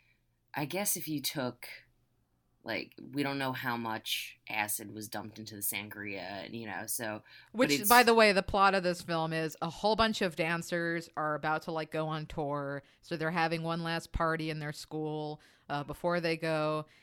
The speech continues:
Speaker 2: and, uh, someone puts, uh, they spike the sangria,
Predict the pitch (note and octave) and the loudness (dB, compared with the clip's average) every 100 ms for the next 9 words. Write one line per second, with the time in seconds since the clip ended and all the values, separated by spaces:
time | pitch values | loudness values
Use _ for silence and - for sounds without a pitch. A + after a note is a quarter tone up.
0 | _ E3 E3 E3 E3 E3 E3+ - E3+ E3 | _ -2 0 2 0 -2 -4 -4 0 2
1 | E3 D3+ - D3+ D3+ - F#3 F3+ E3+ F3 | 2 0 -6 -16 -16 -2 0 2 0 2
2 | E3+ F#3 F3 - - E3+ E3 D3+ - E3 | 4 4 -2 -10 -8 -4 -2 -4 -4 -4
3 | - - E3 E3 F3+ - D#3+ D#3 D3+ D#3+ | -4 0 0 0 -4 -4 -4 -4 -4 -2
4 | D3+ C#3+ C#3 | -2 -2 -4